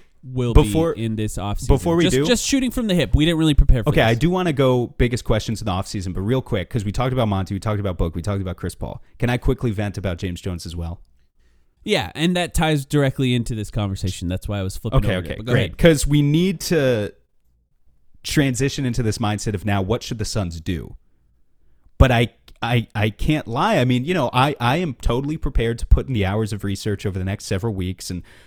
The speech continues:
Speaker 2: talk about here's how the Suns can improve via this avenue and via that avenue. But all of it, all of the effort is not necessarily worth anything if my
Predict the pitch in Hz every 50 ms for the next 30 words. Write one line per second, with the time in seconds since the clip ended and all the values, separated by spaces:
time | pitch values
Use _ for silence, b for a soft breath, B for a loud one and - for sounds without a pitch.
0 | B B - 120 110 - 117 95 107 98 95 98 - b b b b b - 113
1 | 117 - - 113 110 98 104 - - 113 107 107 - - - 110 98 - - 120
2 | 117 107 90 113 110 107 98 90 107 135 131 - - 110 101 101 92 101 98 95
3 | 92 87 87 90 87 104 107 110 101 110 120 127 117 107 98 98 98 98 95 95
4 | 95 90 - 113 113 - b b b b b b b b b b b _ _ _
5 | - - 135 165 214 320 269 180 170 156 135 - - 131 156 214 277 226 135 104
6 | - 127 165 - - 160 143 120 110 107 - 123 127 135 131 135 123 - 131 -
7 | - 143 131 123 113 110 101 123 175 214 - - 135 117 110 - - 110 107 104
8 | 104 104 - - 127 117 - 117 110 107 101